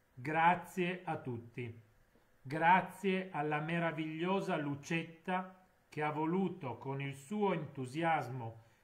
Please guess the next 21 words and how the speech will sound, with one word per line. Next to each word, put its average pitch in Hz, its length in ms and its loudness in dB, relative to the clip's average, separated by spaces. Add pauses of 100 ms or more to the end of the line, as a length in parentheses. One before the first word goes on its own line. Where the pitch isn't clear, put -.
e 143 80 -8
il 135 120 -6
suo 202 360 0
impareggiabile 147 1300 -2
estro 147 640 -6
organizzativo, 151 1300 -4 (400)
far 170 280 4
rivivere 160 800 -2
a 147 160 4
tutti 196 600 -6
noi 175 520 0 (360)
i 143 120 -6
momenti 185 880 -2 (220)
più 165 320 -2
galvanizzanti 170 1400 0
e 139 140 -4
felici 180 880 -6 (440)
della 123 460 -4
vostra 175 960 -2
e 143 160 -6
nostra 170 640 -2